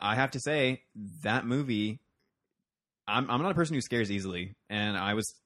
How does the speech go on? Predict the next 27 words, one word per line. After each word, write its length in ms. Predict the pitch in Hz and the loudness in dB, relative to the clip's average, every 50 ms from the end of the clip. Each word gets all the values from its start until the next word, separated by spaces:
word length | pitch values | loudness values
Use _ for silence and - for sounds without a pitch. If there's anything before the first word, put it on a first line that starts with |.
| _ _ - | _ _ -8
telling 280 | - 131 117 117 113 107 | -4 -2 0 0 0 0
people 520 | 113 110 98 98 101 98 95 98 101 - _ _ _ _ - | 0 -4 -2 -2 0 0 0 -2 -4 -8 _ _ _ _ -20
when 320 | - - - 104 104 98 | -20 -14 -8 -6 -4 -2
I 20 | 98 | -2
was 100 | 98 95 | -2 -2
watching 300 | 101 101 104 - 113 101 | 0 -2 -2 -2 -2 -4
it 60 | 87 | -4
last 240 | 95 95 92 - - | -4 -6 -6 -6 -6
night, 240 | 95 95 92 92 - _ _ _ _ _ _ _ _ _ _ _ _ _ _ _ _ _ _ _ _ _ _ _ - | -6 -6 -6 -6 -8 _ _ _ _ _ _ _ _ _ _ _ _ _ _ _ _ _ _ _ _ _ _ _ -4
I 140 | - 107 131 | 2 2 4
was 240 | 135 120 - - - _ - | 4 2 0 -4 -12 _ -10
pretty 280 | - - 120 107 104 95 | -4 -2 0 0 0 -2
terrified, 640 | - 110 95 90 90 - 113 113 123 127 135 135 - _ _ _ - - | -2 -4 -4 -4 -4 -2 0 0 0 0 0 -4 -6 _ _ _ -6 -2
and 80 | 104 | 0
I 60 | 101 | 2
was 120 | 110 110 107 | 2 2 2
having 140 | 113 113 101 | 0 -2 0
to 40 | 101 | 0
look 140 | 101 - 107 | -2 -2 -2
away, 260 | 95 95 101 113 117 | -2 0 0 0 0
and 100 | 92 - | 0 -2
I 120 | - 139 | 0 0
was 120 | 170 135 113 | 0 2 2
not 200 | 107 107 113 135 | 2 0 0 0
expecting 340 | 127 - - 117 - 135 139 | -2 -4 -4 -4 -4 -2 -2
that 160 | 139 143 - | -2 -2 -2
because 240 | 131 - 127 113 | 0 0 0 -2